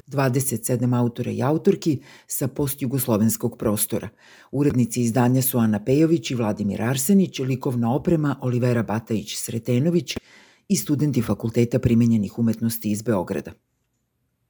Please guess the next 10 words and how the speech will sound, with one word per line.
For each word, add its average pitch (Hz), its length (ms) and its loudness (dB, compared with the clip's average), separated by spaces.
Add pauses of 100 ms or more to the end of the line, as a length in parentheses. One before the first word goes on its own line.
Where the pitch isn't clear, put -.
(500)
Nisam 196 360 8
nikada 185 340 6
bila 139 280 2
tamo, 160 340 0
ali 151 200 0
ponešto 143 440 -2
sam 139 200 0
o 135 40 4
njemu 123 280 4
znala. 120 400 2